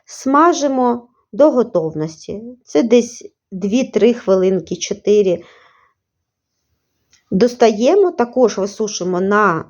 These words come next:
бумажному рушничку, щоб вібрався зайвий жир, і готуємо соус. Однакові пропорції сметани і майонеза, видавлюємо два зубчика чеснока і додаємо будь-яку зелень. Їмо кільця наші гарячими.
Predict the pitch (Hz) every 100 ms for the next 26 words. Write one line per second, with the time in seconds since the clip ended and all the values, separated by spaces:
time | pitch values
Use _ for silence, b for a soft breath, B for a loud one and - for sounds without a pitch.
0 | _ 175 208 202 170 160 156 160 185 202
1 | 180 - 202 233 330 320 330 302 294 294
2 | 262 269 262 254 233 233 262 254 B B
3 | B B 359 370 240 214 226 240 226 208
4 | 202 - 185 160 160 180 233 240 208 185
5 | 185 196 196 180 170 - 170 156 156 214
6 | 208 190 170 160 160 156 156 214 269 392
7 | - 185 196 226 180 165 160 160 160 B
8 | B B 202 240 185 196 - - 180 202
9 | 233 240 370 311 185 185 220 254 170 180
10 | 202 180 180 170 165 160 156 156 202 _
11 | _ _ _ _ _ _ _ _ - 196
12 | 247 277 403 554 _ - 330 311 311 277
13 | 269 - 240 285 269 160 160 - 151 156